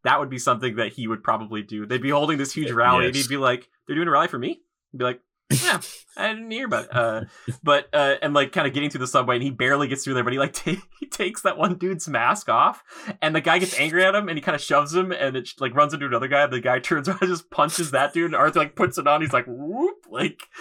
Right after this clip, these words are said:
Speaker 1: he's just like, "I'm not part of this anymore."
Speaker 2: Uh,
Speaker 1: Uh,
Speaker 2: right.
Speaker 1: which is, like, it's,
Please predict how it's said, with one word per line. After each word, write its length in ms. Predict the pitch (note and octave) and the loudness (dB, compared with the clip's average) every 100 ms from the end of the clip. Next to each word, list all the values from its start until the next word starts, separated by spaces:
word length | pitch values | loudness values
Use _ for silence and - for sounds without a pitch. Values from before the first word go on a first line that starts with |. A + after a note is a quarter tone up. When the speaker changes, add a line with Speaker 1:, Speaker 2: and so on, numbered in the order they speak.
| - - | -16 -10
Speaker 1:
he's 120 | D#3+ | -6
just 120 | C#3 | -6
like, 120 | C3+ B2+ | -6 -4
"I'm 100 | C3+ | 2
not 180 | D3+ D3 | 2 4
part 160 | G#3+ F#3 | 0 0
of 80 | |
this 180 | D3+ - | -2 0
anymore." 500 | E3+ D3+ C#3 C3 C3+ - - _ - | 0 0 0 2 0 -4 -20 _ -6
Speaker 2:
Uh, 80 | B2+ | 2
Speaker 1:
Uh, 300 | C3 C3 B2+ | 4 6 6
Speaker 2:
right. 120 | G#2+ G2+ | 6 4
Speaker 1:
which 300 | F#2 F2 - | 4 2 -2
is, 200 | C#3+ C3 | -6 -4
like, 300 | C#3+ A#2 A2+ - | 0 0 -2 -10
it's, 180 | D3 | -10